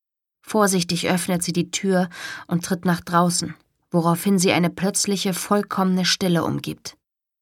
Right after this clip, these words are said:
Irritiert hält sie inne und macht einen Schritt zurück ins Haus, von wo aus sie das Heulen des Sturms hören und seine Wogen fühlen kann, mit denen er sich auf das Dach wirft und die Balken zum Ächzen bringt.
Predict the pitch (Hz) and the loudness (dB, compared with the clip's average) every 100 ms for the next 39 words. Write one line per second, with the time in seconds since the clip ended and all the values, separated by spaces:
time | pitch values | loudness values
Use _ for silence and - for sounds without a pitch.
0 | _ _ _ _ _ - - - 190 180 | _ _ _ _ _ -16 -16 -6 0 2
1 | 180 - 202 175 170 175 185 190 180 165 | 2 2 0 2 2 2 2 2 0 -4
2 | _ _ _ _ 180 170 185 - 160 180 | _ _ _ _ -4 -2 -2 0 0 2
3 | - 180 - 190 208 170 170 175 175 147 | 0 -2 -2 -2 0 0 0 2 0 0
4 | - - - - - _ - 170 160 175 | -4 -8 -20 -20 -20 _ 0 2 4 4
5 | 175 - 175 170 - 185 196 196 180 170 | 4 2 2 2 2 2 4 4 2 2
6 | - 185 185 175 - 190 190 196 - - | 2 2 4 2 2 2 2 0 -4 -16
7 | - - - - 165 160 160 160 190 185 | -20 -20 -8 -2 2 2 4 4 4 2
8 | 170 202 202 175 165 165 160 156 151 170 | 0 4 6 6 4 0 2 2 4 4
9 | 170 165 160 170 170 156 170 - 180 175 | 4 4 0 -2 -2 -2 -2 2 2 2
10 | 170 175 190 180 165 165 165 156 160 180 | 0 2 2 0 -2 0 2 4 4 2
11 | 190 180 185 175 170 - - 151 139 143 | -2 -2 -2 0 -2 -2 -2 0 -2 -4
12 | 147 - - | -6 -10 -16